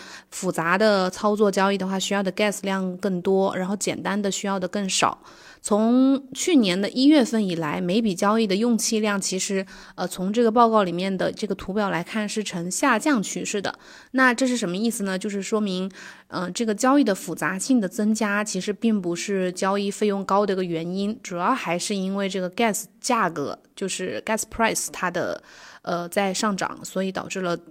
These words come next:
最终的这个交易费用在上涨。这个 gas price 为什么会波动呢？因为它主要取决于这个区块空间的需求，就是一旦网络堵起来的话，那大家都想去，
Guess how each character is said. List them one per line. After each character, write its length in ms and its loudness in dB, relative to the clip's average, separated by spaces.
最 140 0
终 200 -2
的 120 0
这 160 -4
个 320 -10
交 180 0
易 80 2
费 160 2
用 160 0
在 100 -2
上 220 -6
涨。 180 -10
这 140 2
个 220 6
gas 220 0
price 360 2
为 160 4
什 140 -2
么 100 -4
会 160 2
波 400 2
动 240 4
呢？ 180 -4
因 160 0
为 100 2
它 160 -2
主 140 -4
要 120 -4
取 220 -6
决 220 -4
于 40 -2
这 160 -4
个 240 -6
区 240 -2
块 300 0
空 320 2
间 340 2
的 400 -4
需 260 4
求， 340 2
就 120 2
是 160 4
一 140 0
旦 160 4
网 220 2
络 160 0
堵 200 -2
起 140 -4
来 140 0
的 80 -4
话， 80 -4
那 120 -2
大 220 0
家 140 0
都 340 4
想 260 -4
去， 380 -4